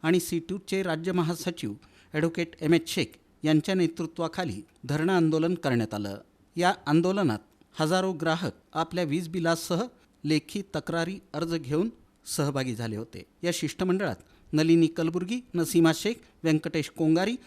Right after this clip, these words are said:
सुनंदा बल्ला, रंगप्पा मरेड्डी, ॲडव्होकेट अनिल वासम, दत्ता चव्हाण, दाऊद शेख, लिंगव्वा सोलापुरे, शकुंतला पाणीभाते, दीपक निकंबे आदींचा सहभाग होता.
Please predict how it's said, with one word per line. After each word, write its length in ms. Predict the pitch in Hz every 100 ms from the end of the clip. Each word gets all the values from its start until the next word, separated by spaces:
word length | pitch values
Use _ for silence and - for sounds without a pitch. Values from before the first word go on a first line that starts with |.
| -
सुनंदा 400 | - 156 160 160
बल्ला, 320 | 156 151 190 240 - -
रंगप्पा 420 | 156 156 160 -
मरेड्डी, 420 | 151 156 170 165 240 - -
ॲडव्होकेट 460 | 147 165 165 156 -
अनिल 220 | 160 160 147
वासम, 340 | 151 - 240 240
दत्ता 280 | 160 - 160
चव्हाण, 380 | - 165 185 240 - _
दाऊद 200 | 147 160 165
शेख, 320 | - - 240 - _ 160
लिंगव्वा 460 | 156 160 151 156
सोलापुरे, 500 | - 165 170 170 202 254 - -
शकुंतला 520 | 170 160 156 156 151
पाणीभाते, 580 | - 151 170 165 - 247 - - -
दीपक 420 | 147 160 160 156
निकंबे 460 | 151 151 175 170 240 - _
आदींचा 520 | 160 151 202 190 214 208
सहभाग 520 | - 147 143 135 -
होता. 380 | - 131 -